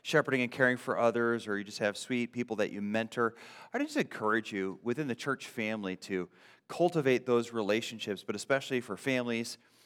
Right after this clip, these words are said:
Hopefully it, it's a blessing for you. I think we've made cookies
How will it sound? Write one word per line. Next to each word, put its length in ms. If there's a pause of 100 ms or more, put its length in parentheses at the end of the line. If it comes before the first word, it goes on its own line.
(120)
Hopefully 340
it, 160
it's 180
a 40
blessing 340
for 140
you. 180
I 80
think 340 (220)
we've 260
made 300
cookies 500